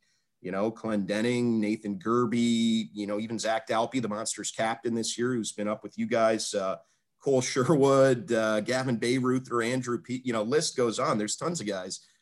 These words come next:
um, uh, that have been in that situation this year. But, y-, you know, you feel happy for the players, of course, to, to, to be up at the next level where they wanna be. And, and even if it's on the taxi squad, it's a great situation for them,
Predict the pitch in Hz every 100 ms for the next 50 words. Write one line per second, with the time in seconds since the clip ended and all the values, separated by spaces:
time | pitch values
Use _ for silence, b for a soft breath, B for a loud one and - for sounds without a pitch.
0 | _ - 101 101 98 - 104 101 107 101
1 | 110 110 104 98 107 95 104 104 - 98
2 | 98 - 104 104 104 98 - _ _ _
3 | - - 156 147 123 120 - 117 131 -
4 | 131 127 107 - 120 - 123 - - 110
5 | 160 - - 110 101 - 107 101 85 -
6 | 95 107 127 113 101 101 110 - 107 143
7 | 123 110 107 98 113 107 87 107 160 120
8 | 87 101 98 - 127 117 113 - 110 92
9 | - 117 123 123 - 117 135 135 - -
10 | 113 110 110 - 107 117 - 107 101 107
11 | 127 123